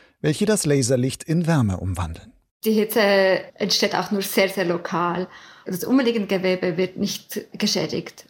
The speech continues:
Speaker 2: Und dieses Heizen ist auch nur minimal über der Temperatur, wo das Gewebe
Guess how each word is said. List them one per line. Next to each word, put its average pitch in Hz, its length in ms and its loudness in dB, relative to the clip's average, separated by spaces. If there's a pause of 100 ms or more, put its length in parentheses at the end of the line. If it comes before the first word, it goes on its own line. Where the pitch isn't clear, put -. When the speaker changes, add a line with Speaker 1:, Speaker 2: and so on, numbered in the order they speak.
Speaker 2:
Und 214 240 0
dieses 214 320 -2
Heizen 214 600 2 (440)
ist - 320 -2
auch 202 220 2
nur 196 140 2
minimal 202 760 2 (260)
über 214 360 4
der 185 580 0
Temperatur, 185 720 0
wo 185 80 0
das 180 200 -6
Gewebe 92 720 -2